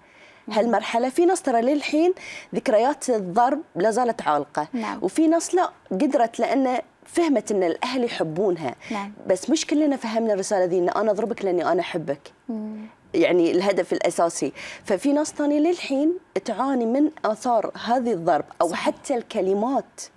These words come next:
Speaker 1: صح.
Speaker 2: المستخدمة. ترى في ناس ما ضربت عيالها، لكن طول اليوم سب واستخدام عبارات غير لائقة.
Speaker 1: حتى أحيانًا
Speaker 2: ف-
Speaker 1: ممكن تكون في مواجهات صادمة بين الابن أو البنت وأمها أو أبوها، لمن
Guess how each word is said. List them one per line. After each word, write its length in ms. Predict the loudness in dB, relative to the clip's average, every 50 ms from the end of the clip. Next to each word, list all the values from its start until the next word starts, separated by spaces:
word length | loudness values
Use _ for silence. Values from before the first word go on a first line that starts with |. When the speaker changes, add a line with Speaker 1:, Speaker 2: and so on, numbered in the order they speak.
| _ _ _ _ _ _ _ _ _ _ _ _ -16 -10
Speaker 1:
صح. 60 | -4 -2
Speaker 2:
المستخدمة. 760 | 0 0 2 0 0 -2 -2 -2 -2 -2 -2 0 0 0 0
ترى 180 | 0 0 -2 -2
في 100 | 0 -2
ناس 200 | -2 -2 -2 -2
ما 80 | -2
ضربت 300 | 0 0 0 -2 -2 -4
عيالها، 380 | -2 -2 0 0 0 -2 -4 -4 -6 -10 -14 -14 -10 -4 -2
لكن 240 | -2 -2 0 -2 -4
طول 240 | 0 2 2 2 2
اليوم 360 | 2 0 0 0 0 0 -2
سب 500 | -4 -6 -8 -4 -4 -4 -4 -4 -4 -2
واستخدام 760 | -2 -2 -2 -2 -4 -4 -4 -6 -6 -4 0 0 0 0 0
عبارات 400 | 0 0 0 2 2 2 0 0
غير 160 | -2 -2 0
لائقة. 400 | 0 2 0 0 0 0 0 -2
Speaker 1:
حتى 220 | -2 -2 -2 -4 -4
أحيانًا 300 | -2 0 0 2 2 2
Speaker 2:
ف- 40 |
Speaker 1:
ممكن 360 | 2 0 0 -2 -2 -2 -4 -4
تكون 200 | -2 -2 -4 -2
في 160 | -2 -2 -2
مواجهات 560 | -2 -2 -4 -4 -4 -4 -4 -2 -4 -4 -4
صادمة 360 | -4 -4 -2 -2 -2 -4 -4
بين 240 | -4 -4 -2 -2 -2
الابن 420 | -2 -2 -2 -2 -2 0 0 0
أو 180 | 0 -2 -2 -4
البنت 400 | -4 -4 -2 -2 -2 -2 -2 -4
وأمها 920 | -4 -4 -4 -6 -8 -14 -20 -10 -4 -2 -2 0 0 0 0 0 0 0
أو 140 | -2 -2 -4
أبوها، 400 | -2 -2 -2 -2 0 0 0 0
لمن 380 | 0 -2 -2 -2 -2 -2 -2